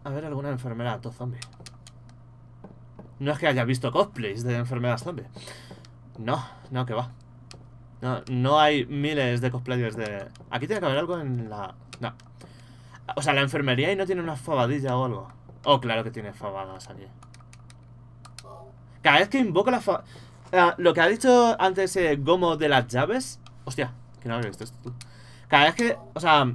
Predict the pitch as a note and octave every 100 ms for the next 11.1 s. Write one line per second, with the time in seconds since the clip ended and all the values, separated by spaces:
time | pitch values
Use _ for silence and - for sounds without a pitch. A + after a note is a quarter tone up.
0 | - - - D#3 D#3+ G#3+ B3 A3 G3+ G3+
1 | F#3+ F3+ E3+ D3+ D3+ D3+ E3+ F3 C3 A#2+
2 | C#3 G3+ A#3 - - - - - D#3 D3+
3 | C#3+ C#3 C3+ C3 B2+ B2+ B2+ B2 - -
4 | D3+ D#3+ G3+ A#3+ C4+ B3 C#3 G#3 E3 C#3+
5 | C3 B3 B3+ - D#3 D3+ C#3+ - D3 B2
6 | C#3+ F#3+ F#3+ G#3 G3+ - - - - -
7 | - - - - - - - - F3+ E3+
8 | D#3 D3+ D#3+ E3+ C3+ E3 C#3+ D3+ D3 D3
9 | C#3 C#3 B2 E3 F#3 F#3 A#2+ B2+ G2 F#2+
10 | B2+ C3 A#2 A2+ A2+ B2+ G#2 G#2+ G#2 A2+
11 | G2